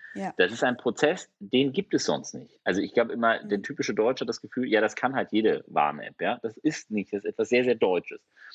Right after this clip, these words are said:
Speaker 1: Mhm.
Speaker 2: Und der Deutsche hat nicht gesagt, anders jetzt als zum Beispiel meine italienischen Freunde oder so, gesagt, "Wow, schau mal, was unsere coole App alles kann." Sondern stattdessen haben wir gesagt, "Nur sechsundneunzig Prozent der ambulanten Labore <laughs> liefern ihr Ergebnis in diese App." Ein Skandal. Ja, also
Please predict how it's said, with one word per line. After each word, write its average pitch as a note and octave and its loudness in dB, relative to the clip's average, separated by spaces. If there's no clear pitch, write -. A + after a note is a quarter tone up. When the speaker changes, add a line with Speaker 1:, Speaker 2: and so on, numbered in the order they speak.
Speaker 1:
Mhm. - -14
Speaker 2:
Und A2 2
der A2 6
Deutsche C#3+ 2
hat B2+ -2
nicht - -10
gesagt, A#2+ -2
anders G#2+ -2
jetzt G#2 -8
als F2 -6
zum F#2+ -8
Beispiel F#2 -8
meine E2+ -4
italienischen A#2 -2
Freunde F2 -2
oder E2+ -2
so, F2+ -4
gesagt, E2+ -4
"Wow, G#2 2
schau A2 -2
mal, G#2 -4
was G2 -4
unsere G2+ -6
coole G#2 0
App G#2 2
alles F2+ -4
kann." B2+ -4
Sondern G#2+ 0
stattdessen A#2+ 0
haben A#2 0
wir A2 -4
gesagt, G#2+ -2
"Nur D3+ 2
sechsundneunzig E3 -4
Prozent D#3 -4
der - 2
ambulanten D3 -2
Labore C3+ 0
<laughs> - -6
liefern D#3 -2
ihr C#3 -2
Ergebnis C3+ -2
in C#3 -12
diese A#2 -4
App." D3+ 4
Ein D3+ 2
Skandal. C#3 -2
Ja, B2+ 4
also G2 -10